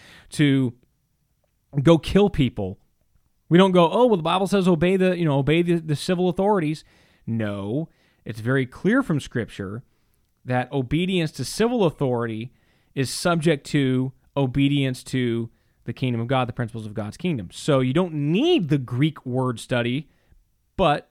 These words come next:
it could be helpful. It can be another way of sort of getting you there, if that makes sense. So I think that's a, that's another good kinda tip. Blue Letter Bible, uh,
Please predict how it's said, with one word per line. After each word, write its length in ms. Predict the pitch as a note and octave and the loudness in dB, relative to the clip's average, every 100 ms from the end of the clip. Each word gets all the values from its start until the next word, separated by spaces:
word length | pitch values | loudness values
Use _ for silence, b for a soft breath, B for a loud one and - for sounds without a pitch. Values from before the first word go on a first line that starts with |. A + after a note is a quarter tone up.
| _ _ _ _ | _ _ _ _
it 220 | D#3+ C#3+ _ _ _ - | -8 -8 _ _ _ 0
could 180 | D#3 | 0
be 140 | C3 C#3+ | 2 2
helpful. 420 | G#3 F#3 - - _ _ _ - | 2 0 -8 -16 _ _ _ -16
It 180 | C3 - | -16 -8
can 500 | D#3 D3 C3+ C3+ B2+ b b b - A#2+ - _ _ - | -4 -2 -2 -2 -6 b b b -18 -18 -20 _ _ -2
be 120 | D3 | 0
another 420 | C3+ C#3+ D3+ D3 | 2 2 2 2
way 300 | C3+ C3 B2 | 2 0 0
of 280 | B2 A#2+ - _ - | -4 -8 -8 _ -8
sort 180 | C3 | -6
of 160 | A2+ A2+ | -6 0
getting 280 | C#3 D3 A#2 | 2 2 0
you 120 | G2+ | -6
there, 280 | E2 D2+ F2 | -10 -16 -18
if 80 | - | -14
that 180 | G#2 F#2 | -14 -14
makes 200 | F#2 - | -18 -14
sense. 280 | F2 - - B B B B B B B B | -16 -16 -20 B B B B B B B B
So 380 | - - E3+ D#3 | -4 2 4 4
I 100 | D#3+ | 2
think 220 | D3 G3 E3 | 0 -2 2
that's 260 | E3 F3+ | 0 2
a, 240 | G3 E3 D3 | 2 2 0
that's 160 | D#3 | -2
another 260 | D3+ D3+ D#3+ | 0 0 0
good 340 | D3 D#3 C#3+ - _ _ _ _ - | 2 2 2 -6 _ _ _ _ -6
kinda 240 | D3 B2 - - | -4 -4 -8 -6
tip. 400 | - F3 F3 - - _ _ _ _ _ _ - | 0 0 0 -8 -8 _ _ _ _ _ _ 0
Blue 160 | D#3+ | 2
Letter 220 | D#3+ D#3 | 2 0
Bible, 580 | C3+ C#3+ D3 C#3+ C#3+ C#3 _ _ _ _ _ _ _ _ _ _ _ _ _ - | 0 0 0 0 -2 -4 _ _ _ _ _ _ _ _ _ _ _ _ _ -16
uh, 360 | A2+ F#2+ F2+ | -14 -12 -14